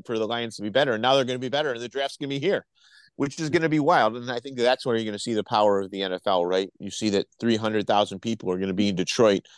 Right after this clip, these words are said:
in the beginning of May. And just to watch people like these executives <laughs> decide who they're gonna have on the team for the next year, it's gonna be, it's gonna be a wild obsession. And when that comes around, because you're gonna,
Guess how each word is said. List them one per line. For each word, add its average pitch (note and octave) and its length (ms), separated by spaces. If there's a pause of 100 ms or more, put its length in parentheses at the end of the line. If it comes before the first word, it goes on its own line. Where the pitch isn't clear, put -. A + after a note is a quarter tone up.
(340)
in G2 100
the F#2 60
beginning G2+ 360
of F#2+ 80
May. G2+ 380 (880)
And G2+ 100
just A2+ 220
to G#2 80
watch G#2+ 360
people G#2 440 (260)
like G2+ 200
these G2 180
executives G2+ 680
<laughs> - 160
decide C3 400
who C#3+ 260
they're C3 160
gonna A#2 280 (360)
have C3 220
on A#2+ 120
the A#2+ 80
team D#3 300
for G#2+ 100
the G2+ 100
next G2 280
year, F2 140
it's - 180
gonna B2+ 200
be, A#2+ 300
it's C3+ 140
gonna C3+ 220
be A2+ 200
a G2 80
wild G2+ 340
obsession. F2+ 560
And F#2+ 120
when G2 120
that F#2+ 160
comes F2+ 300
around, E2+ 340 (120)
because - 280
you're F#2 120
gonna, F#2+ 220